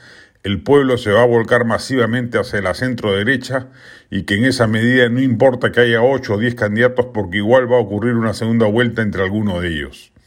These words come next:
Lo que va a suceder, si tal dispersión se reedita, es que aparecerá un antisistema,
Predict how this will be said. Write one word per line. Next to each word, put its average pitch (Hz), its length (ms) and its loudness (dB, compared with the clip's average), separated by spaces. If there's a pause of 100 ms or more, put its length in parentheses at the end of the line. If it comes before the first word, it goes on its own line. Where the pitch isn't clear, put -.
(640)
Lo 90 120 -6
que 82 80 -2
va 110 140 6
a - 20 2
suceder, 127 560 0
si - 200 -12
tal 113 260 0
dispersión 110 480 -2
se 101 180 -2
reedita, 117 640 -2 (440)
es 101 180 -2
que - 100 0
aparecerá 101 640 2
un 131 160 0
antisistema, 123 960 -2